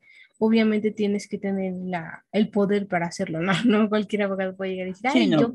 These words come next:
Speaker 1: quiero", ¿no?
Speaker 2: Sí, sí,
Speaker 1: Tienes que
Speaker 2: obvio.
Speaker 1: estar debidamente autorizado y acreditado por la parte a la que representas.
Speaker 2: Ok. Y
Speaker 1: Ujú.
Speaker 2: debes, y debes de, me imagino, o sea, por ejemplo, yo quiero hacer una biografía de un personaje X que estuvo preso,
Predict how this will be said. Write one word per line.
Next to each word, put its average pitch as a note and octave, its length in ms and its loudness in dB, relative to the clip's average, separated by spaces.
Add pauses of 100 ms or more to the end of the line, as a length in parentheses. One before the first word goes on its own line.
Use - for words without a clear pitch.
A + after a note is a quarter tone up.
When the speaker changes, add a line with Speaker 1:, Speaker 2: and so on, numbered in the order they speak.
Speaker 1:
quiero", G#3 340 -2
¿no? F#3+ 240 -10
Speaker 2:
Sí, - 220 -10
sí, - 80 -20
Speaker 1:
Tienes G#3 220 -4
que C#4 40 -14
Speaker 2:
obvio. G#3+ 80 -8
Speaker 1:
estar G3+ 240 -8
debidamente F#3 540 -6
autorizado F3+ 580 -8
y F#3+ 60 -4
acreditado G3+ 640 -4 (360)
por A3+ 180 0
la A3+ 140 0
parte G#3 280 -4
a - 20 -4
la F#3+ 120 -6
que - 140 -16
representas. G3+ 760 -8 (440)
Speaker 2:
Ok. D3 360 -14 (640)
Y A#3 180 0
Speaker 1:
Ujú. A3+ 60 2
Speaker 2:
debes, F#3+ 380 2
y F3+ 140 -8
debes F3 320 0
de, D#3 360 -6
me D#3 120 -10
imagino, D3+ 460 -8
o - 80 -6
sea, - 180 -6
por D#3 120 -6
ejemplo, E3+ 280 -4
yo E3 300 0
quiero D#3 220 -4
hacer D3+ 260 -6
una D3+ 220 -6
biografía D#3+ 680 -6
de D3+ 80 -6
un D3+ 160 -6
personaje D3+ 640 -8
X - 420 -18 (460)
que - 60 -10
estuvo D#3 400 -6
preso, F3 500 -4